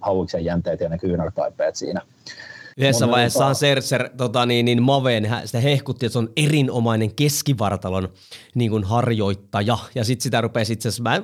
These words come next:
Speaker 2: siitä useampi vuosi sit rupesi enemmän näkyä jossain someskin, että jengi käyttää sitä, mut se ei ole ehkä ihan semmonen ensimmäinen, joka varsinkaan
Speaker 1: Mm.
Speaker 2: semmoisella ei niin paljon reenanneena, niin ehkä parhaimpia keskivartalon. Totta kai, kyllähän ne joutuu tukemaan.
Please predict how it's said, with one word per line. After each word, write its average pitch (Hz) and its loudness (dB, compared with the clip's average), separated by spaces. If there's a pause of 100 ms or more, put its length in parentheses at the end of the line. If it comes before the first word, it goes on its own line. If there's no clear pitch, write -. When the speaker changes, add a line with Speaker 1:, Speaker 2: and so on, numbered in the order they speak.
Speaker 2:
siitä 180 0
useampi 190 2
vuosi 139 2
sit 131 -4
rupesi 127 -2
enemmän 143 2
näkyä 117 0
jossain 113 0
someskin, 123 0
että 117 -2
jengi 107 2
käyttää 110 0
sitä, 101 -4
mut 98 -6
se 127 0
ei 147 2
ole 180 0
ehkä 202 0
ihan 202 2
semmonen 165 0
ensimmäinen, 135 2
joka 151 0
varsinkaan 151 2
Speaker 1:
Mm. - 0
Speaker 2:
semmoisella 147 2
ei 147 4
niin 143 4
paljon 120 2
reenanneena, 107 2
niin 104 0
ehkä 117 -2
parhaimpia 110 0
keskivartalon. 101 -2
Totta 170 0
kai, 185 2
kyllähän 135 2
ne 139 4
joutuu 147 0
tukemaan. 139 2